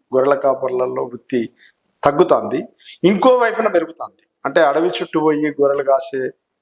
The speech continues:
ఆ సంఖ్య తగ్గుతుంది. సేమ్ టైమ్ ఫామ్స్లోకి వెళ్ళిపోవడానికి, సెమీ ఇంటెన్సివ్లోకి వెళ్ళిపోవడానికి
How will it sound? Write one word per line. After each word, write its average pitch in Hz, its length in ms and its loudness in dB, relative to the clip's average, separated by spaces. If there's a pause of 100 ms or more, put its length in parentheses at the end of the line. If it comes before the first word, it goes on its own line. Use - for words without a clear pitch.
(140)
ఆ 123 100 2
సంఖ్య 135 320 0
తగ్గుతుంది. 147 580 -2 (320)
సేమ్ 202 380 2
టైమ్ 190 340 0 (320)
ఫామ్స్లోకి 160 760 0 (540)
వెళ్ళిపోవడానికి, 139 680 0
సెమీ 175 320 0
ఇంటెన్సివ్లోకి 135 880 -4 (360)
వెళ్ళిపోవడానికి 131 960 0